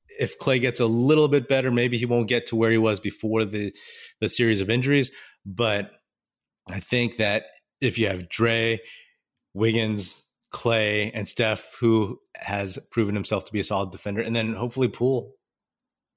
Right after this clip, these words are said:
is a little bit better on defense. So they won't be as bad. But in terms of shooting, like, pick your poison, man. You thought the Splash Brothers were tough to guard when it was just two of 'em.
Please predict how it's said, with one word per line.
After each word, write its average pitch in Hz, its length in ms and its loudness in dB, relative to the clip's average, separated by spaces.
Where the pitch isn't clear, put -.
is 107 80 -10
a 107 40 -4
little 110 140 -2
bit 98 160 -6
better 95 240 -2
on 90 120 -4
defense. 90 380 -8
So 104 140 -4
they 110 120 2
won't 113 260 2
be 113 280 2
as 101 260 -2
bad. 95 420 0
But 95 140 -4
in 95 80 -6
terms 113 240 0
of 95 100 -2
shooting, 123 640 0
like, - 220 -8
pick 143 200 -2
your 73 80 -2
poison, 87 460 -2
man. 73 220 -12
You 104 120 -4
thought 113 200 0
the 101 80 -4
Splash 92 380 -4
Brothers 98 340 -2
were 87 140 -6
tough - 280 -4
to 98 100 -6
guard 90 460 -4
when 90 120 -8
it 87 40 -8
was 85 120 -10
just - 240 -8
two 98 180 -2
of 107 140 -2
'em. 135 140 0